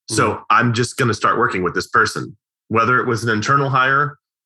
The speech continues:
Speaker 1: or I think I've told the story on here before, but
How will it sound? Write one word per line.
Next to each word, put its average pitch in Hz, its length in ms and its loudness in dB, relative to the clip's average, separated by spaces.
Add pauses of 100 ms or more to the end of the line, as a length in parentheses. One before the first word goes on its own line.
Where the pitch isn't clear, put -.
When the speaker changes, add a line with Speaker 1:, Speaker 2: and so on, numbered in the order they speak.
(200)
Speaker 1:
or 139 480 0 (2750)
I 98 60 -8
think 180 160 -2
I've 156 100 0
told 107 160 0
the - 40 0
story 123 300 0
on 98 140 0
here 113 100 0
before, 131 360 -2
but 92 200 -2